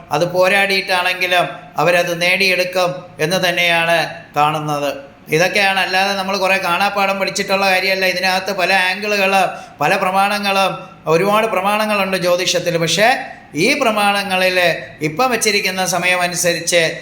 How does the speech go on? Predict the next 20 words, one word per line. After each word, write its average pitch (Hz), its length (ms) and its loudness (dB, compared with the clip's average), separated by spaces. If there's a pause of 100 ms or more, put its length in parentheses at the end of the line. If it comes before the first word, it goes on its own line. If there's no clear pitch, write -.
(140)
ഈ 180 140 2
രണ്ട് 196 360 0
ആംഗിളുകൾ 202 480 0
നമ്മൾ 180 260 -2
സൂക്ഷ്മമായിട്ട് 175 1040 -2
പരിശോധിച്ചാൽ 175 600 0
മതി. 160 420 -2 (120)
ലഗ്നവും 190 440 0
കുജനിലാണ് 214 560 0
നിൽക്കുന്നത്. 208 580 0 (360)
കുജൻ 170 380 0 (320)
എന്ന് 180 140 -2
പറഞ്ഞാൽ 196 440 2
പോരാടുന്നവനാണ്. 190 1160 2 (360)
കുജൻ 190 260 0
എന്ന് 196 160 -2
പറഞ്ഞാൽ, 190 500 2 (320)
ആ, 160 100 2
ആ, 160 920 0
അധിപനാണ്. 190 760 2